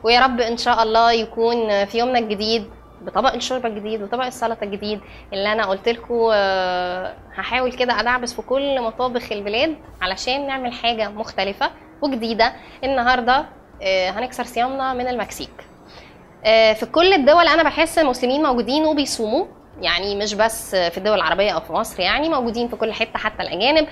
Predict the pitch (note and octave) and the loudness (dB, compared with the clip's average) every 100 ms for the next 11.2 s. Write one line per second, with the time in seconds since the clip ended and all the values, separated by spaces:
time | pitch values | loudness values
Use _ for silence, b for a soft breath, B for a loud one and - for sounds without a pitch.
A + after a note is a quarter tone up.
0 | B B - F4+ F4+ E4 C#4+ A#3+ A3+ A3+ | B B 0 2 4 2 -2 0 0 0
1 | - G#3 G#3 G3+ G#3 - - F#3 E3+ E3+ | -6 -4 -2 0 -2 -4 -8 -4 -2 -4
2 | F3+ - C#4+ D4+ D4+ B B - G3 G#3+ | -6 0 4 4 0 B B -4 2 4
3 | G#3 G3+ A3+ - C#4 C4+ C#4+ C4+ A#3+ B3+ | 4 2 0 -4 -2 0 2 2 0 -4
4 | - B3+ B3 A3 A#3+ - G#3+ - A#3 A#3 | -2 0 2 0 -2 -6 -6 -2 -2 0
5 | - A#3 A3+ A3 A3+ - A3 A3+ A3+ - | 0 -2 -2 -4 -6 -8 -4 -2 -4 -8
6 | - G#3+ A3 A3+ A3+ - - - F#3+ G3 | -8 -4 -2 -2 -6 -10 -20 -8 -6 -4
7 | G#3 A#3 - - - E3+ C#3+ D3 B B | -6 -10 -16 -10 -2 -2 -2 -10 B B
8 | B - A3+ D4+ C#4+ C4+ C#4 C#4 - B3+ | B 0 2 2 2 0 0 -2 -2 0
9 | A#3+ A#3 A3 A3 - G#3 A3+ A#3 A3+ F#3 | 2 2 2 -2 -4 -2 2 4 2 2
10 | G3 A3 F#3+ E3 E3+ A#3 A3 F3+ B3+ C#4 | 2 2 2 0 0 0 0 0 2 4
11 | C#4 C#4+ | 6 6